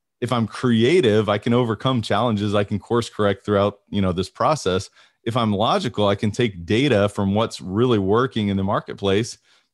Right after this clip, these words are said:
and I can apply that as well myself. And I, it's not about having hope as a strategy. It's about defining a really clear strategy based on success that I've seen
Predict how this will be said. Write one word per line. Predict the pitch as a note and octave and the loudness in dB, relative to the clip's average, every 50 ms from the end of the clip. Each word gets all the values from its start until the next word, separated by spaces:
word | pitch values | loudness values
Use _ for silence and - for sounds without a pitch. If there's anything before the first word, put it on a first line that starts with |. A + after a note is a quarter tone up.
| _ - | _ -6
and | A#2 A2+ | -4 -2
I | A2 | -2
can | A2 - A2 | -2 -2 -4
apply | G2 - - - G2 F#2+ G2+ G#2 G2+ | -4 -4 -2 -2 0 2 2 2 2
that | F#2 G2 F#2+ F#2+ - - - _ _ _ _ - | 2 2 2 2 0 -4 -8 _ _ _ _ -6
as | G2+ F#2+ E2+ | -6 -6 -4
well | E2 F#2 A2 B2 A2 F2 | -2 0 0 0 0 -2
myself. | D#2+ E2 E2+ - - B2+ A2+ F2+ - - | -2 -4 -4 -4 -2 -2 -2 -2 -2 -4
And | F#2 | -6
I, | F#2 F#2 - - | -6 -6 -6 -8
it's | G2 F#2 - - | -8 -8 -6 -4
not | G#2 G2+ G2+ | -2 -2 0
about | G2 F#2 F#2+ F#2 - - _ _ _ _ | 0 0 0 -2 -2 -6 _ _ _ _
having | - - G#2+ F#2+ F#2+ E2+ | -4 -2 -2 -2 -2 -4
hope | - - - G#2+ C3 D3+ - | -6 -2 0 0 0 2 0
as | F#2 D#2+ D2+ | -2 -4 -4
a | D2+ | -6
strategy. | - - - D2+ D#2 E2+ F2+ F#2 G2 F#2+ | -8 -6 -4 -4 -2 -2 -4 -4 -4 -4
It's | F2 - | -4 -4
about | F#2+ E2 F2+ F2+ F#2 - - _ _ _ _ _ - | -4 -2 0 0 -2 -2 -6 _ _ _ _ _ -10
defining | G2 - - F#2+ F#2+ G#2 G#2 G2+ F#2+ F2+ | -10 -6 -2 -2 0 0 0 0 0 -2
a | F2 | -2
really | E2+ F2 F2+ F#2+ G#2+ A#2 A2 G#2 G2+ F#2 | -4 -4 -4 -2 0 0 0 0 -2 -4
clear | - - - G2+ G#2 G#2 G2+ F#2+ | -6 -8 -6 -2 0 0 0 -2
strategy | - - - F#2+ F#2+ F#2 F#2 F2 F#2 F#2 F#2 F#2 - _ _ _ _ _ _ - | -2 -4 -2 0 0 0 0 -2 -4 -4 -4 -6 -8 _ _ _ _ _ _ -6
based | D#2+ G#2 G#2 G2+ G2 - | -2 0 0 0 -2 -2
on | - G2 F#2+ F#2 F2 | 0 0 0 0 -2
success | - - F#2+ E2+ - - - - G#2 G2+ F#2 - - | -4 -6 -10 -10 -10 -10 -6 -2 -2 -2 -2 -4 -6
that | - G2+ F2+ | -4 -4 -2
I've | F2 F2 D#2+ | -2 -4 -4
seen | - - - G2+ G2 F#2+ F#2+ F#2 F2+ F2 E2 | -6 -6 -4 -2 -2 0 0 -2 -2 -4 -6